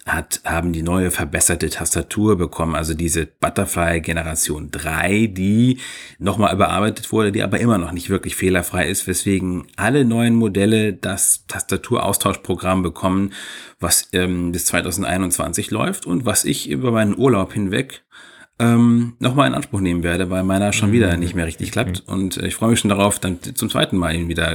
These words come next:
Speaker 1: irgendwie, äh, renoviert zurückzubekommen.
Speaker 2: Ah.
Speaker 1: Gut, wir reden auch gleich noch in der Sendung über, darüber, dass das eventuell vielleicht, vielleicht ein Ende halt bald haben mag mit diesem Butterfly-Albtraum. Und, tja,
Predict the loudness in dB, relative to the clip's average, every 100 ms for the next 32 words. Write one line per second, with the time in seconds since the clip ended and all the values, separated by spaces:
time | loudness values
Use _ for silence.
0 | -4 -6 -4 -4 -4 -6 -16 -16 -18 -10
1 | -4 -2 0 0 2 2 0 0 -2 0
2 | -4 -4 -4 -2 -2 -6 -20 -20 -6 -4
3 | -2 -4 0 0 0 0 0 0 0 0
4 | 2 -2 0 2 2 2 2 2 2 0
5 | 0 -2 -4 -4 -2 0 0 -2 0 0
6 | 0 -2 0 0 0 -2 -2 -2 -4 -6
7 | -6 -4 -2 -2 -2 -2 -4 -4 -6 -6
8 | -6 -6 -6 -6 -6 -8 -8 -8 -6 -6
9 | -6 -6 -8 -10 -8 -10 -6 -4 -4 -6
10 | -20 -20 -20 -16 -16 -16 _ -2 2 4
11 | 2 2 0 -2 -14 -8 -2 -2